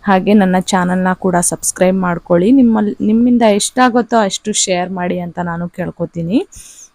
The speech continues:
ನೋಡಿ ಎಲ್ಲ ರೆಡಿ, ಉಡಿ ಎಲ್ಲ ತುಂಬ್ಸಾದ್ಮೇಲೆ ನಾನು ಸಂಜೆ ಪೂಜೆಗೆ ಅಂತ ದೀಪಕ್ಕೆಲ್ಲ ಎಣ್ಣೆನ ಹಾಕೋತಾ ಇದ್ದೆ.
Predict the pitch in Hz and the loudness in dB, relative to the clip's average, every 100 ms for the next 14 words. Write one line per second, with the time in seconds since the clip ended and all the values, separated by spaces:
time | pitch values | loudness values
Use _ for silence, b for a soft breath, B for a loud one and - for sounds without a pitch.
0 | - - 202 196 208 185 190 190 185 190 | -14 -6 -2 0 0 2 0 0 0 -2
1 | 190 196 208 196 190 - 190 185 - 180 | -2 0 -2 -2 -4 -6 -12 -12 -8 -8
2 | 175 175 185 247 208 185 190 185 175 190 | -8 -10 -4 -2 0 -2 -8 -10 -10 -10
3 | 180 190 180 175 160 170 170 - 233 392 | -10 -10 -10 -10 -12 -12 -12 -4 -4 -4
4 | b b _ _ 175 208 202 196 196 185 | b b _ _ -4 -2 -4 -2 -4 -2
5 | 190 180 175 175 185 185 170 180 - 170 | -4 -6 -8 -8 -8 -8 -10 -14 -10 -10
6 | 170 151 226 392 | -10 -4 -4 -4